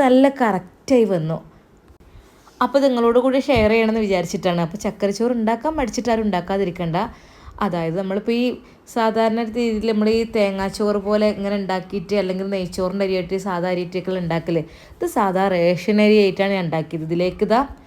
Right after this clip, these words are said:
തേങ്ങ, ഉള്ളി ഇട്ടിട്ട്, പിന്നെ അതിൻ്റെ കൂട്ടത്തിൽ തന്നെ ശർക്കര ഉരുക്കി ഒഴിച്ചിട്ട്, അതായത് കുറച്ച് നമ്മളിപ്പോൾ നെയ്ച്ചോറൊക്കെ വെക്കുമ്പോൾ അതിന് മേലെ കുറച്ച് വെള്ളം വെക്കൂലേ, അതുപോലെ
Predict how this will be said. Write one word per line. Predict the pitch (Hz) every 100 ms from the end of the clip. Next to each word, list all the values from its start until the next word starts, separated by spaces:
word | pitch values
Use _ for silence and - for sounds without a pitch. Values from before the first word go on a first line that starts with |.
| - - - - -
തേങ്ങ, | 220 196 196 202 202 240 - -
ഉള്ളി | 185 185 185 214 202
ഇട്ടിട്ട്, | 196 - 165 - 269 277
പിന്നെ | 214 180 170 190 214 190
അതിൻ്റെ | 180 220 302 302
കൂട്ടത്തിൽ | 196 185 180 185
തന്നെ | 208 220 226
ശർക്കര | 185 170 - 220 233 233 208
ഉരുക്കി | 208 208 - 285 254
ഒഴിച്ചിട്ട്, | 180 175 202 160 175 175 - - - - - -
അതായത് | 196 185 196 240
കുറച്ച് | 208 185 - 254
നമ്മളിപ്പോൾ | 214 202 208 226
നെയ്ച്ചോറൊക്കെ | 220 214 233 233 233 226
വെക്കുമ്പോൾ | 226 226 226
അതിന് | 226 226
മേലെ | 226 220 226
കുറച്ച് | 214 233
വെള്ളം | 220 208 196
വെക്കൂലേ, | 185 170 160 - - - -
അതുപോലെ | 180 180 208